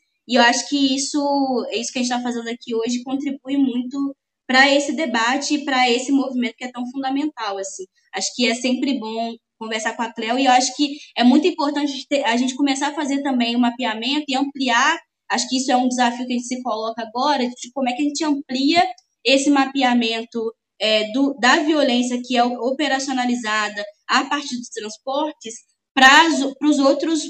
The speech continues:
pros outros, é, pras outras cidades, pros outros estados,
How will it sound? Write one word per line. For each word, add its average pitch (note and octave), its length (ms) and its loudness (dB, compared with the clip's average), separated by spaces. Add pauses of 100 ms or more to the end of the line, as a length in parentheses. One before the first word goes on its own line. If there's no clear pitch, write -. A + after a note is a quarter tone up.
pros C4+ 240 0
outros, C4+ 1080 0 (440)
é, A3 240 0
pras C4 220 4
outras B3+ 280 -2
cidades, B3 540 2
pros B3 180 -4
outros B3+ 220 -4
estados, C4 720 -2